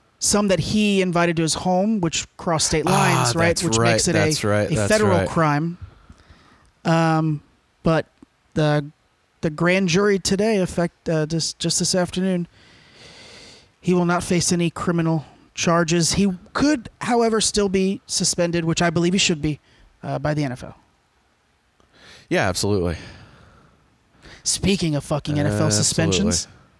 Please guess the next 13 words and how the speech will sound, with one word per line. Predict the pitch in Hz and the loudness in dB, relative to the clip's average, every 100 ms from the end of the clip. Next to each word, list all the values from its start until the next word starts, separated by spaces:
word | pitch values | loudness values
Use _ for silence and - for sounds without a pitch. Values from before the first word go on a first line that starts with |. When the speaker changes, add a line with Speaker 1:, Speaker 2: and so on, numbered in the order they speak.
| _ _ _ _ _ - - | _ _ _ _ _ -20 -8
Speaker 1:
uh, | 170 160 151 - | -2 0 -2 -4
Calvin | 156 185 185 175 | -2 0 2 2
Ridley | 175 170 220 254 - | 2 2 0 0 -2
suspended | - 196 - 190 196 208 190 _ _ - | -2 0 0 0 0 -2 -4 _ _ -6
indefinitely, | 208 175 180 214 202 233 247 - - | -2 0 0 0 -2 0 -2 -4 -4
minimum | 170 202 226 226 175 | 0 2 2 0 0
one | 175 202 | 2 2
year, | 170 185 226 285 _ _ _ _ _ _ _ _ | 2 2 2 0 _ _ _ _ _ _ _ _
for | - - 220 208 - _ | -14 -2 0 0 -2 _
betting | 160 208 220 208 175 _ _ - | -2 0 2 2 0 _ _ -4
fifteen | 277 - - 269 262 | -2 -2 -2 0 2
hundred | 220 214 208 | 2 2 0
bucks | 170 165 160 - - - - - | 0 0 0 -4 -4 -12 -16 -18